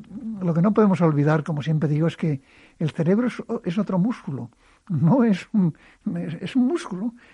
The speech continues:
Si lo ejercitas, pues, eh, vive. Y como no lo ejercites, te aplana y te, y te domina, ¿no? Y el mantener ese tipo de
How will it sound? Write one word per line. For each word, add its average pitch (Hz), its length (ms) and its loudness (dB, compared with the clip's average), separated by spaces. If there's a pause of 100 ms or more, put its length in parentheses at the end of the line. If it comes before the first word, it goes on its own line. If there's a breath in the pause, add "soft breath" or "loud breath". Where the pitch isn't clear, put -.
(160 loud breath)
Si - 160 -2
lo 156 100 2
ejercitas, 240 600 -2
pues, 160 260 -8
eh, 139 640 -6 (320 soft breath)
vive. 139 360 4 (260 soft breath)
Y 190 80 -6
como 151 180 -6
no 139 80 -4
lo 170 80 0
ejercites, 160 600 -2
te - 80 -8
aplana 165 460 -2
y 190 80 -2
te, 143 360 -8 (380 soft breath)
y 180 80 -6
te 180 100 -4
domina, 160 440 0
¿no? 220 120 -6 (840 soft breath)
Y 165 100 0
el 156 100 4
mantener 165 480 4
ese 208 180 2
tipo 170 340 0
de 160 280 -2